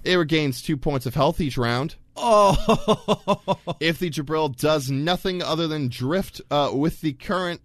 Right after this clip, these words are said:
Speaker 1: the difficulty of its stealth task decreases by four steps until it's moved, uh, until it
Speaker 2: Oh
Speaker 1: moves or
Speaker 2: my
Speaker 1: attacks.
Speaker 2: God.
Speaker 1: I don't understand
Speaker 2: Okay.
Speaker 1: that, but I'm assuming it means it's very stealthy.
Speaker 2: That basically, me-, I, as far as I remember, like, a difficulty six in,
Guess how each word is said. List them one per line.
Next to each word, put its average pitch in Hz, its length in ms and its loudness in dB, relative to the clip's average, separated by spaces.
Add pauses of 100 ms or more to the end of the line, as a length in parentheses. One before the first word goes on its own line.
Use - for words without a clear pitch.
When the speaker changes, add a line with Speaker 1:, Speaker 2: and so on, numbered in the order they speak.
(320)
Speaker 1:
the 147 60 -4
difficulty 170 600 -2
of 156 120 -2
its 151 140 -10
stealth 180 380 -2
task 151 480 -4
decreases 151 520 -4
by 143 120 -4
four 143 240 -4
steps 143 280 -6
until 139 280 -6
it's 131 120 -10
moved, 139 380 -6
uh, 127 160 -2
until 160 240 -2
it 175 40 6
Speaker 2:
Oh 185 120 6
Speaker 1:
moves 202 140 8
or 180 120 2
Speaker 2:
my 135 180 -2
Speaker 1:
attacks. 110 280 -4
Speaker 2:
God. 123 160 -12
Speaker 1:
I 147 320 2 (100)
don't 156 100 -2
understand 147 420 0
Speaker 2:
Okay. 123 80 -4
Speaker 1:
that, 107 240 -2
but 113 80 -2
I'm 110 80 -2
assuming 131 300 -8
it - 20 -6
means 120 200 -6
it's 113 140 -10
very 110 200 -4
stealthy. 101 540 -8 (400)
Speaker 2:
That 220 220 0
basically, 240 340 2
me-, 175 140 -4
I, 165 120 0
as 165 200 -4
far 208 240 2
as 214 100 2
I 208 60 2
remember, 165 340 -2
like, 151 220 2
a 139 100 0
difficulty 165 800 -2
six - 880 -4 (120)
in, 135 680 -2